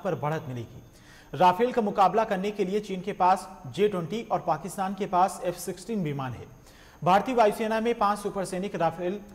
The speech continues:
लड़ाकू विमानों के शामिल होने के बाद अब इनकी संख्या छह हो गई है। जैसे जैसे इनकी संख्या में इजाफा हो रहा है, वैसे वैसे भारतीय वायुसेना की ताकत लगातार बढ़ती जा रही है। अंबाला एयरबेस पर राफेल विमानों को दो सुखोई एमकेआई विमान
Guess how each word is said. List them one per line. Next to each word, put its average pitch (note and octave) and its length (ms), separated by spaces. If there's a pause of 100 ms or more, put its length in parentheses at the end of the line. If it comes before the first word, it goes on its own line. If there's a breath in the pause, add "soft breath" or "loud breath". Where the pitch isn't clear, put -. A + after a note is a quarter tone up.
(160)
लड़ाकू F3 340
विमानों D#3+ 340
के F3+ 120
शामिल E3+ 320
होने D#3 180
के D#3 120
बाद F3 420
अब D3+ 100
इनकी E3 220
संख्या E3+ 300
छह E3+ 180
हो C3 140
गई B2+ 160
है। - 140 (320)
जैसे E3+ 260
जैसे F3+ 240
इनकी F#3 200
संख्या F3+ 340
में F3 140
इजाफा D3 320
हो F3+ 120
रहा E3+ 200
है, E3+ 180 (420 loud breath)
वैसे F#3+ 300
वैसे A#3 280
भारतीय F3 340
वायुसेना F3+ 500
की G#3 260
ताकत F#3+ 640
लगातार D#3+ 420
बढ़ती D3 300
जा C#3+ 120
रही C#3+ 180
है। G#2 160 (460 loud breath)
अंबाला G3 380
एयरबेस G3+ 480
पर A3+ 160
राफेल F3+ 420
विमानों F3 400
को G#3+ 140
दो F#3+ 180
सुखोई F#3 360 (160)
एमकेआई F3 460
विमान E3 400